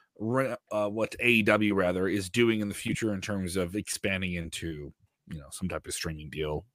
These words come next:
some type of y-, ability for them to add more television content. Yesterday, we're talking about it. Go watch our ep-,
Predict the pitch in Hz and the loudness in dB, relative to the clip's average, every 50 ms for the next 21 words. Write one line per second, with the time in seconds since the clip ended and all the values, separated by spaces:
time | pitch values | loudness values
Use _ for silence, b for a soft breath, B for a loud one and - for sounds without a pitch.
0 | _ - - 101 90 87 92 87 82 - 82 78 - - - - 87 87 - - | _ -8 -6 -6 -4 0 0 -2 0 -2 -6 -8 -8 -10 -6 -2 -2 -2 0 0
1 | 90 87 95 90 90 90 87 85 - - 87 85 82 82 - - 85 82 - b | 2 4 6 6 6 6 2 2 0 0 0 0 0 0 0 0 0 0 0 b
2 | b b b b b b _ 85 87 87 87 87 87 87 85 82 - - 107 98 | b b b b b b _ 4 4 6 6 4 2 2 0 0 2 6 8 8
3 | 95 90 87 90 90 80 - 101 95 90 85 104 - - 104 104 - - 98 92 | 8 8 6 0 -2 -2 0 0 0 2 2 0 0 2 2 2 4 4 4 4
4 | 92 92 - 107 90 87 - 95 90 180 175 - - 123 185 214 233 196 190 - | 4 6 6 6 6 6 4 4 4 4 4 4 6 10 12 12 12 12 12 10
5 | 160 147 147 156 175 | 8 4 4 2 2